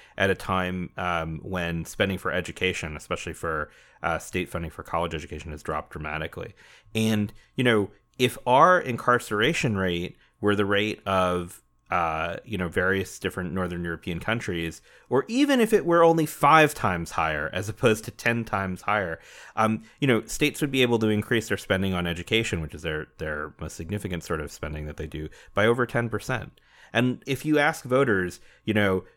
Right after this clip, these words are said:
"Do you want to spend to lock up largely nonviolent people for longer than any other country in the world does,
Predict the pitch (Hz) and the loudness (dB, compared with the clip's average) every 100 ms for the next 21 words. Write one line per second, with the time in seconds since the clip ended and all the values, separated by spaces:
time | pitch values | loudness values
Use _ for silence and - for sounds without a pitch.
0 | _ - 113 120 127 117 110 104 110 - | _ 0 2 4 2 4 4 2 -2 -4
1 | 98 92 90 87 95 82 85 87 - 87 | 2 2 0 -4 -6 -2 0 -2 -2 -4
2 | 85 - - _ 85 92 95 101 90 85 | -4 -8 -20 _ -4 -2 0 0 0 -2
3 | 87 82 85 82 - 92 - 82 78 - | -2 -4 -4 -6 -8 -8 -4 -4 -4 -10
4 | - _ 92 92 92 95 92 85 85 - | -20 _ -4 -2 0 -2 -4 -4 -6 -6
5 | 92 98 98 85 85 87 82 - 90 - | -6 -4 -4 -6 -6 -6 -6 -8 -10 -6
6 | 85 82 82 92 87 80 117 107 87 82 | -6 -6 -2 -2 -2 0 0 2 -2 -6